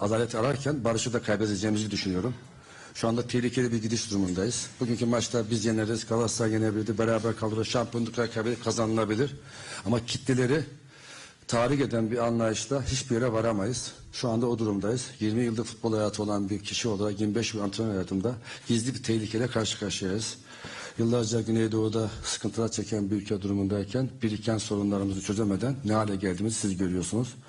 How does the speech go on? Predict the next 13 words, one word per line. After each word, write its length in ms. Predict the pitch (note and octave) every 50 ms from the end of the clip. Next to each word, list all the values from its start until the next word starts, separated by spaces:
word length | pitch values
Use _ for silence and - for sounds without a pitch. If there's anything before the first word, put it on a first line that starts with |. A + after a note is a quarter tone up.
| - - - - -
Çok 220 | - C3+ B2 - -
tahrik 400 | B2 A2+ A2+ A2+ A#2+ - - A#2+
var. 160 | A#2+ C3 B2+ - - - - - - - - -
Biz 240 | A#2 A#2+ - - -
kitleleri 440 | - C3+ C3 C3 B2 B2+ C3 C3 A#2+
durdurmaya 400 | B2 A2+ A#2+ B2 A#2+ B2+ C3 B2+
çalışıyoruz. 760 | - A#2+ G#2 G2+ - - G#2 G2 G#2+ C#3 C3 - - - - - - - - -
Oysa 260 | A#2 A#2+ A#2 - A#2+
onlar 300 | B2 B2 A#2+ A#2+ C#3 D3 C#3+ - -
bunu, 280 | A2 A#2+ C3+ C#3+ - - - - - -
e, 40 | G2+ F#2+ - -
azdırmaya 480 | G#2 A2 G#2+ G#2+ A2+ A#2 A#2 B2 B2+
çalışıyorlar. 600 | A#2 - G2+ F#2+ F#2 - - G2+ F#2+ G#2 B2 B2+